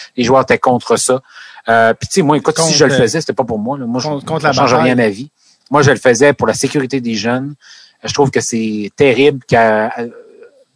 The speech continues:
Speaker 1: dans une période aussi critique de, du développement, seize ans à vingt ans,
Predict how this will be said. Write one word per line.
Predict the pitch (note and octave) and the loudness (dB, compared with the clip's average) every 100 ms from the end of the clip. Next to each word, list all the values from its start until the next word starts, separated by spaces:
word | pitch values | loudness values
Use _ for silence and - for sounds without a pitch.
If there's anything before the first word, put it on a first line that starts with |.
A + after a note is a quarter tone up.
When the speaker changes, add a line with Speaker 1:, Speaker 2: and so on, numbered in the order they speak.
| C#3+ - | -20 -8
Speaker 1:
dans | C3+ B2 | 0 0
une | C3 B2+ | 0 0
période | C#3+ C3 C#3 | 4 4 4
aussi | B2 - | 4 0
critique | - - - D3+ C3+ | -4 -8 -4 -4 0
de, | A#2+ A2 | 2 2
du | G2 G#2 | -2 -2
développement, | C3+ B2 B2+ A#2 B2+ C3 B2+ | 0 4 2 2 0 0 0
seize | C3+ A#2+ A2+ | 0 0 2
ans | C3+ | 0
à | A2+ | 0
vingt | A2 G#2 B2 | -2 -2 -2
ans, | C3 | -2